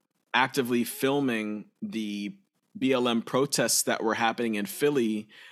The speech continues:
that then started to shift into riots. And so we incorporated a lot of that footage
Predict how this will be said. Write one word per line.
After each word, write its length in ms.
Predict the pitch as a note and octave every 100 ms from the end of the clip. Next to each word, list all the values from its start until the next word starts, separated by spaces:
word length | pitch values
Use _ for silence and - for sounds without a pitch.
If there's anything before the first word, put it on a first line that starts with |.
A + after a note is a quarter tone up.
| -
that 460 | G2+ A#2+ A2+ G#2+ -
then 300 | G#2 B2 C3
started 340 | - C3+ A#2+ G#2+
to 60 |
shift 380 | G#2+ - B2 -
into 560 | A#2+ A2+ B2+ A2+ A2 G#2+
riots. 680 | F#2+ G#2+ C#3 C3 F2 - -
And 220 | A2 A2
so 340 | - A#2+ A2+ A2
we 200 | A2 A2
incorporated 600 | A2 C3 B2 A#2+ A#2 A2+
a 40 |
lot 220 | G#2+ A2
of 60 | G2+
that 220 | A2 A2+
footage 520 | - A2 G2 F#2+ -